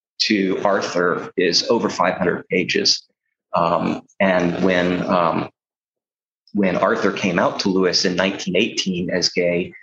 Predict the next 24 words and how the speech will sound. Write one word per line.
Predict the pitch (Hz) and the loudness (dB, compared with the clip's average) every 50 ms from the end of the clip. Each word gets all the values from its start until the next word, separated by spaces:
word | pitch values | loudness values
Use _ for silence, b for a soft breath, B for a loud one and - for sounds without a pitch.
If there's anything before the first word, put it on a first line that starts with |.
| B B B _ _ - | B B B _ _ -2
Lewis | 107 107 127 - - - - - - | 0 2 2 2 2 0 0 0 0
didn't | - 120 123 127 98 | 0 0 0 2 2
bat | 107 104 98 | 2 2 2
an | 92 | 2
eyelash. | 90 95 101 98 92 85 85 82 - - - - | 0 0 2 2 0 0 -2 -2 -2 -2 -4 -2
He, | - 104 104 101 101 98 - - | 0 2 2 2 0 0 -2 -2
he | - 123 110 104 98 - - - - | 0 0 0 0 -2 -6 -10 -8 -2
said | - - 101 95 92 | 0 2 2 2 2
he | 107 101 | 0 2
wasn't | 101 98 - - - | 2 0 0 0 -2
sure | - - 113 101 | 0 0 0 0
if | 92 - | 0 0
he | - 107 98 98 92 B B B _ - 107 | 0 0 0 -2 -4 B B B _ -8 -8
agreed | 90 87 95 101 110 113 107 95 | -6 -2 0 0 2 2 2 2
with | 95 101 98 98 | 2 0 0 2
that, | 98 92 95 95 87 - - - _ _ _ - | 0 2 2 2 0 -2 -6 -12 _ _ _ -2
but | 101 95 92 - - - | 0 0 0 -2 -2 -2
that | - 101 95 - - | 0 0 0 0 -4
he | - - 101 98 98 95 92 - | -2 0 2 2 2 2 0 -2
was | 95 92 87 - | -2 -2 0 0
nevertheless | 95 92 92 92 85 90 87 87 - - - - | 0 0 0 2 0 2 2 2 0 -2 -2 -6
supportive. | _ - 92 82 85 87 87 82 - - - _ - | _ -4 -2 0 0 0 -2 -2 -4 -8 -10 _ -4
And, | 90 85 82 82 85 85 95 | -2 0 0 0 0 0 0
uh, | 90 87 87 87 - | 0 0 0 -2 -4